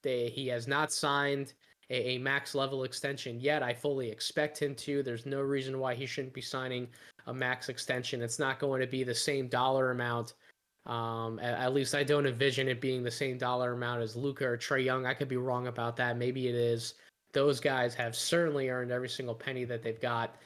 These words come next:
But for a big man who offers so much defensive versatility, who has worked to improve on his defense by leaps and bounds since he came into the N B A,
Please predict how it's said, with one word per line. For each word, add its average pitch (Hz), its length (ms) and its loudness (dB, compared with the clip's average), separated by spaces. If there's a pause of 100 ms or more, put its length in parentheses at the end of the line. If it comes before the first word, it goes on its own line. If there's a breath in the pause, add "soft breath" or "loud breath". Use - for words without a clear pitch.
(320 loud breath)
But 123 420 2 (960)
for 160 220 6
a 135 40 4
big 170 240 2
man 160 200 4
who 143 180 4
offers 147 340 2
so 156 220 4
much 151 260 0
defensive 143 540 -2
versatility, 135 920 0 (260)
who 139 140 0
has 131 320 0
worked 160 320 2
to 156 160 0
improve 160 640 0
on 156 200 0
his 147 200 0
defense 156 520 -4
by 131 200 0
leaps 143 440 -4
and 131 160 -2
bounds 135 360 0
since 131 240 -6
he - 60 -4
came 135 340 -2
into 131 220 -2
the 127 180 -4
N 127 120 -4
B 123 160 -2
A, 123 280 0